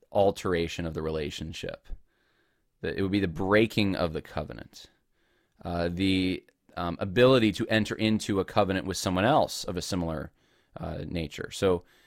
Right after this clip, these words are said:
it's, you, you can have all this. You can have, yeah, uh, <laughs> we're, we're escaping. We are, um, w-, we're, we're getting safe. We're, uh, separate, separating from the spouse.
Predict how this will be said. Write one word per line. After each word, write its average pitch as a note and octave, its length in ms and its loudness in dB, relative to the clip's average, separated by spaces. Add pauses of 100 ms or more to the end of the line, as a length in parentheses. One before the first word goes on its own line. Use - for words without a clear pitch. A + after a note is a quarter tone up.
(640)
it's, - 400 0 (840)
you, A2+ 180 0
you B2 200 2
can G#2+ 180 2
have C3+ 280 4
all F#2 160 8
this. E2 280 0
You G2+ 120 -2
can F#2+ 140 0
have, A2+ 280 2
yeah, G2 360 6 (220)
uh, F#2 340 6 (220)
<laughs> D3 200 0
we're, A#2 300 4 (440)
we're G2 160 2
escaping. F#2 800 0
We F2 240 0
are, E2+ 460 0 (560)
um, E2 480 -4 (400)
w-, - 360 -12
we're, F2+ 260 -2
we're F2+ 200 -2
getting F2+ 380 0
safe. G#2 500 2
We're, E2+ 380 -2 (100)
uh, E2+ 280 -8
separate, F2 680 0
separating F2+ 440 0
from F2 180 -6
the C2+ 80 -10
spouse. F2 680 0